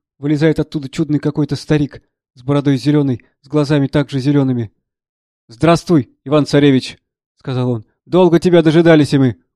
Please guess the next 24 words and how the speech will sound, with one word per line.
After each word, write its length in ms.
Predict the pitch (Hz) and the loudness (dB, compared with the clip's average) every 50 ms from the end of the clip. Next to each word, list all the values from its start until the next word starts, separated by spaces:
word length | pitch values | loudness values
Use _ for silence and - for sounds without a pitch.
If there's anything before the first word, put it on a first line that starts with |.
| _ | _
пора 200 | - 156 160 165 | -6 -2 0 2
бы 100 | 156 165 | 2 4
нас 140 | 165 160 143 | 2 2 0
вспомнить». 540 | - - - 175 160 143 135 131 123 - - _ _ _ _ _ _ _ _ _ _ _ _ _ _ _ _ _ _ _ _ _ _ _ _ _ _ _ _ _ | -2 -2 0 0 2 2 2 0 -2 -6 -12 _ _ _ _ _ _ _ _ _ _ _ _ _ _ _ _ _ _ _ _ _ _ _ _ _ _ _ _ _
«Кто 240 | - _ - 165 156 | -12 _ -4 -4 -4
ты?» 220 | - 120 107 - _ _ _ _ _ _ _ _ _ _ | -4 -8 -10 -10 _ _ _ _ _ _ _ _ _ _
царевич 320 | _ - 123 120 117 107 - | _ -10 -8 -8 -8 -8 -12
спросил. 480 | - - 123 117 - - 127 110 104 _ _ _ _ _ _ _ _ _ _ _ _ _ _ _ | -12 -10 -10 -10 -10 -10 -12 -12 -12 _ _ _ _ _ _ _ _ _ _ _ _ _ _ _
Об 120 | - 135 | -4 -2
этом 220 | 151 147 - 147 143 | 0 0 0 -2 0
после. 400 | - 147 - - - 123 101 - _ _ _ _ _ _ | -2 -4 -4 -4 -10 -14 -14 -14 _ _ _ _ _ _
Теперь 260 | - - - 185 170 | -6 0 0 0 2
же 220 | 151 131 127 110 - _ _ _ _ | 2 0 -2 -2 -4 _ _ _ _
вот 180 | 139 156 160 - | -6 -6 -6 -4
что 160 | - - 147 | -4 -4 -4
ты 100 | - 147 | -2 -2
делай. 380 | 127 139 135 123 120 110 - _ _ _ _ _ _ _ _ | 0 2 2 2 0 -4 -6 _ _ _ _ _ _ _ _
Отцу 240 | 143 - - 180 | -16 -8 -8 -8
своему, 400 | 156 - 160 151 143 139 123 110 - _ _ _ | -4 0 2 2 2 2 0 -2 -6 _ _ _
царю 200 | _ 151 147 151 | _ -4 -2 2
Берендею, 600 | 139 156 156 156 156 156 151 156 147 131 113 - _ _ _ | 2 4 4 4 2 4 4 4 4 2 0 -4 _ _ _
мой 160 | - 156 156 | -6 -4 -2
поклон 400 | - - 160 - - 185 175 156 | -2 -2 -2 0 2 2 2 2
отнеси, 500 | 147 135 - 151 147 135 - 131 117 - | 2 0 -2 -4 -4 -2 -4 -4 -6 -6